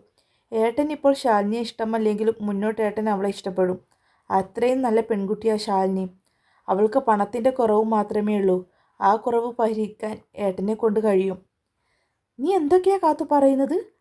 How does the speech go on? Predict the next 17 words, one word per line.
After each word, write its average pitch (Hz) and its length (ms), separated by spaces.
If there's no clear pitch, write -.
അപ്പോൾ 220 240
നിന്റെ 349 220
മനസ്സിൽ?" 349 460
ആമി 262 340
ചോദ്യത്തോടെ 254 640
കാത്തുവിനെ 226 520
നോക്കി. 208 320
"എനിക്കിഷ്ടമാണ് 254 760
ശാലു 233 380
എൻ്റെ 226 220
ഏട്ടൻ്റെ 208 360
ഭാര്യയായി 220 480
വരുന്നതിൽ." 190 520
ആമിക്ക് 220 420
നേരെ 233 260
തിരിഞ്ഞു 220 380
നിന്ന് 214 260